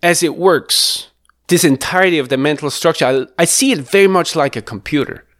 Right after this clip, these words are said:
to a certain extent. Of course, it's way more than that. But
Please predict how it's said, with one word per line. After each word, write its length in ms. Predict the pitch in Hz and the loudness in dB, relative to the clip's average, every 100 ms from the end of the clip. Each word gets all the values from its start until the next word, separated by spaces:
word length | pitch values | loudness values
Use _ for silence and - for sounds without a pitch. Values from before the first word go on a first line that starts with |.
| _ _ _ | _ _ _
to 100 | 160 | 2
a 40 | 143 | 4
certain 300 | - 135 101 | 2 0 -4
extent. 400 | - - 123 - | -4 0 0 -2
Of 140 | 127 | -2
course, 200 | 185 165 | 0 0
it's 140 | 117 123 | -2 0
way 220 | 131 147 | 4 4
more 260 | 143 135 | 4 4
than 140 | 113 101 | 2 -2
that. 380 | 120 107 - - | -2 -2 -4 -2
But 220 | 233 | -2